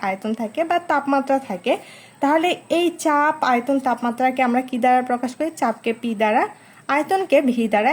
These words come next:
এবং তাপমাত্রাকে টি দ্বারা। তাহলে এদের সংকট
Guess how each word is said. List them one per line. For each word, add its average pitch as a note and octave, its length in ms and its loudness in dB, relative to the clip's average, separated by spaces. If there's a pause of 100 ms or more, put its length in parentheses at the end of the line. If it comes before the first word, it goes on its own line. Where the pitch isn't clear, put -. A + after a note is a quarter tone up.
এবং C4 120 2 (140)
তাপমাত্রাকে G#3+ 580 -2 (160)
টি D#4+ 140 2
দ্বারা। F3+ 280 2 (420)
তাহলে F4+ 220 4 (100)
এদের F4 180 2 (140)
সংকট D4+ 420 4